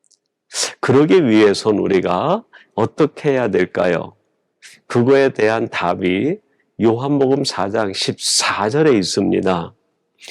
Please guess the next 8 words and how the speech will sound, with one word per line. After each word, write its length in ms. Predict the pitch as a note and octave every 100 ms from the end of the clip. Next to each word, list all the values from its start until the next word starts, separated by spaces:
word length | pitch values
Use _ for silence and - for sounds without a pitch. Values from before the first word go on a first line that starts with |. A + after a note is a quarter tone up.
| - _
"내가 400 | F#2+ A#2+ B2+ C3
주는 360 | - A#2+ A#2 A2+
물을 340 | G#2 G#2 A2
마시는 580 | G#2 F#2 F#2 A2 A2+ G2+
자는 340 | G2 G2+ G#2+
영원히 580 | F#2+ F#2+ F#2+ F#2+ F2+ C3
목마르지 840 | E3 G#2 A2+ B2+ C3 B2 A2+ B2 -
아니하리니 920 | F#2+ G#2 G#2+ F#2+ F#2+ F#2 A2+ G#2